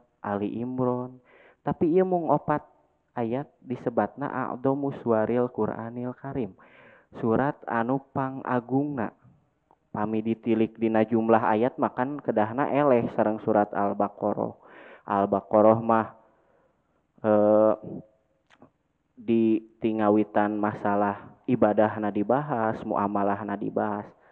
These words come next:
Lah ieu surat Al-Ikhlas mung opat, tapi naha bet disebat a'dhamu suwaril Qur'ani gitu. Nah, tangtosna dugikeun ka aya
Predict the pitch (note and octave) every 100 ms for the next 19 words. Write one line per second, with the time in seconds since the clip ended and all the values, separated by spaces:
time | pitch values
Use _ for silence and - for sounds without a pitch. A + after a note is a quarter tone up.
0 | _ - B2 B2 C#3+ - D3+ C#3+ C#3 C3
1 | C3 B2 C3 D#3 E3 - C#3 C#3 - C#3
2 | - E3 E3+ _ _ _ _ _ _ _
3 | A2+ A2 E3 - - C3 C#3+ E3 D#3+ D3
4 | C3+ A#2+ A#2 A2+ C3 - B2 - A2+ A#2
5 | B2+ C#3 D3+ - - A#2+ A2+ G#2 G#2+ B2
6 | C#3 - _ _ _ _ _ _ - A2
7 | G#2 G2 G#2 G2 G2 G2 G2+ - _ -
8 | - _ - _ _ _ _ _ _ _
9 | _ _ _ G#2 G2 G#2 G2+ A2 - C#3+
10 | C3 A#2+ A#2 A#2 A2+ A#2 A2+ A2+ - -
11 | _ - - - G#2+